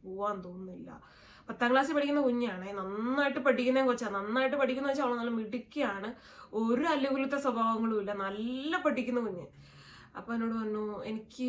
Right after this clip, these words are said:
സ്കൂളിലോട്ട് പോകണ്ട ചേച്ചി, കാര്യം." അപ്പൊ ഞാൻ ചോദിച്ചു, "എന്ത് പറ്റിയടാ, എന്താ ടീച്ചർ വല്ല വഴക്കും പറഞ്ഞോ, എന്താ നിനക്ക് എന്താ പ്രശ്നം?" കാര്യം അവള് വേറെ ഒരു തരത്തിലുള്ള മോശമായിട്ടുള്ള ഒരു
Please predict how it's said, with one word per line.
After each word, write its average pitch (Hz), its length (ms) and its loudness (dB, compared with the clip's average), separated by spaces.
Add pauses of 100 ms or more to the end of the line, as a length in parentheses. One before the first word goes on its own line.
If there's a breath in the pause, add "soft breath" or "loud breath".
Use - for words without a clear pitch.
സ്കൂളിലോട്ട് 226 540 -6 (120)
പോകണ്ട 190 420 -6
ചേച്ചി, 180 280 -10
കാര്യം." 208 320 -4
അപ്പൊ 294 120 -2
ഞാൻ 330 160 0
ചോദിച്ചു, 349 140 -2
"എന്ത് 311 180 0
പറ്റിയടാ, 262 420 2
എന്താ 254 240 2 (240)
ടീച്ചർ 262 260 0
വല്ല 226 160 2
വഴക്കും 214 380 -4
പറഞ്ഞോ, 190 300 -6
എന്താ 254 260 4
നിനക്ക് 254 240 0
എന്താ 262 220 2
പ്രശ്നം?" 226 400 -4
കാര്യം 294 200 0 (300 loud breath)
അവള് 381 200 8
വേറെ 359 460 2
ഒരു 359 160 2
തരത്തിലുള്ള 311 560 4
മോശമായിട്ടുള്ള 277 880 2
ഒരു 254 160 8